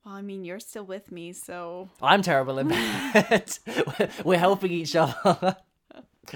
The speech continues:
Speaker 1: But no, I, like, I haven't really had any bad experiences. I've had someone that I've had to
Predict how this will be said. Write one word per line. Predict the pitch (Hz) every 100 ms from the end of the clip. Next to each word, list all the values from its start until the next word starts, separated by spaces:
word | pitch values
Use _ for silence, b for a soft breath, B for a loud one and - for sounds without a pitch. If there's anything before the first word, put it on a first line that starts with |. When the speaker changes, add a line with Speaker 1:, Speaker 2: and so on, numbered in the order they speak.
| 202 359 349 302 277
Speaker 1:
But | 277 269 202
no, | 302
I, | 226
like, | 254 269
I | 262
haven't | 294 349
really | 269 254
had | 247 214
any | 208
bad | 180 151 175
experiences. | 170 - 185 170 175 180 180 180
I've | 190 208
had | 220 220 -
someone | 240 254 233
that | 202
I've | 190 190
had | 180 185
to | - 180